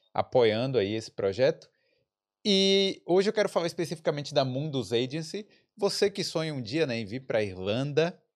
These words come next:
quer, talvez, né, ter a sua história contada aqui, né? Então, você, primeiro você tem que vir aqui na Irlanda, né? E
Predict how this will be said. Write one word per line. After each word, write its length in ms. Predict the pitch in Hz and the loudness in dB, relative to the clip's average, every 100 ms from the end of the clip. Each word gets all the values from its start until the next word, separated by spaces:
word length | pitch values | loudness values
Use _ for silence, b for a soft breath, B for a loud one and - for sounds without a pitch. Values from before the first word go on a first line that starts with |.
| _ _ - | _ _ -12
quer, 920 | - 117 123 127 120 117 110 104 b b _ | -2 2 4 6 6 6 6 4 b b _
talvez, 540 | 381 370 151 175 226 | -2 0 0 0 -2
né, 240 | 135 139 285 _ _ _ _ | -4 -6 -6 _ _ _ _
ter 200 | 147 185 | 0 2
a 60 | 165 | 0
sua 180 | - | -4
história 320 | 120 - 104 98 | -8 -4 -4 -4
contada 520 | 92 90 92 90 90 | -8 -8 -8 -8 -12
aqui, 320 | - 120 127 | -16 -8 -6
né? 260 | 120 101 120 | -4 -4 -6
Então, 220 | 113 113 | -6 -8
você, 260 | 151 160 160 - _ _ | -8 -14 -20 -20 _ _
primeiro 320 | 110 98 101 | -6 -4 -6
você 60 | 131 | -8
tem 120 | 170 | -12
que 100 | 175 | -12
vir 160 | 98 95 | -8 -8
aqui 200 | - 127 | -10 -14
na 100 | 160 | -10
Irlanda, 400 | 147 92 90 - | -8 -8 -12 -14
né? 200 | 117 151 B B B B _ - | -12 -14 B B B B _ -2
E 800 | 143 147 143 139 139 131 120 | 2 4 4 4 2 0 -4